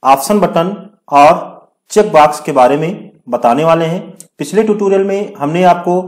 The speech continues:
design mode, control wizard, label और टेक्स्ट बॉक्स के बारे में बहुत ही विस्तार से बताया था। अगर आपने हमारी पिछली वीडियो नहीं देखी है तो आप ऊपर आई बटन पर क्लिक करके हमारे पिछले वीडियो को देख सकते हैं।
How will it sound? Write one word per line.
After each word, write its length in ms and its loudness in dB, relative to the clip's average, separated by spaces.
design 400 0
mode, 320 2
control 340 4
wizard, 400 4
label 480 2
और 360 6
टेक्स्ट 220 -4
बॉक्स 260 4
के 80 -2
बारे 220 4
में 240 -6
बहुत 200 -2
ही 40 -8
विस्तार 320 2
से 100 -8
बताया 220 2
था। 360 -6
अगर 180 2
आपने 280 0
हमारी 260 0
पिछली 340 -4
वीडियो 280 0
नहीं 220 -4
देखी 260 -4
है 120 -2
तो 60 -2
आप 180 2
ऊपर 260 0
आई 220 2
बटन 200 -4
पर 180 -6
क्लिक 200 0
करके 240 0
हमारे 220 -2
पिछले 340 -4
वीडियो 200 -2
को 120 -4
देख 200 -2
सकते 260 -8
हैं। 260 -8